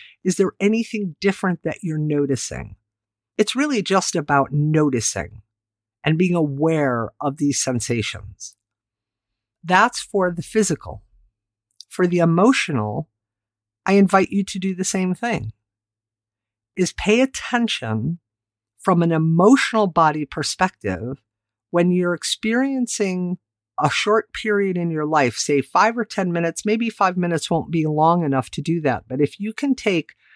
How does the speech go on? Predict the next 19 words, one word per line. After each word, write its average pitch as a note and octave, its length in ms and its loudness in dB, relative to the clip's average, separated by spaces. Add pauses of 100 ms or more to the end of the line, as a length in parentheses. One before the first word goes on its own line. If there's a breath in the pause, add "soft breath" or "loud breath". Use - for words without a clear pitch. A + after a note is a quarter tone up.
(440 soft breath)
fifteen A3 640 0
minutes F3+ 560 -2 (920)
to G3+ 160 -4
pay B3+ 260 -2
attention A3 800 0
when D#3 260 0
you're A#3+ 480 -4
engaged F#3 640 0
in E3 120 -4
some E3 240 -4
activity C#3 840 -6 (460)
and E3 200 2
you G3+ 160 4
notice G3+ 560 2
that - 260 -4
you're E3+ 220 -4
having D3+ 440 -4
a A#2+ 60 -4
feeling, C3+ 680 -6